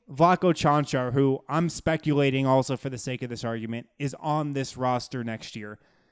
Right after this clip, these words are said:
Denver has thirteen players, right? They've got their two guys on two-way deals right now, Brandon Goodwin, Thomas Welsh. That can change, but that's where those spots are going right now.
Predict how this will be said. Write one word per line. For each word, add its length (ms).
Denver 280
has 120
thirteen 400
players, 540
right? 360
They've 140
got 200
their 140
two 240
guys 240
on 160
two-way 340
deals 300
right 180
now, 220
Brandon 320
Goodwin, 300
Thomas 340
Welsh. 240
That 220
can 120
change, 520
but 120
that's 460
where 920
those 300
spots 360
are 60
going 380
right 280
now. 480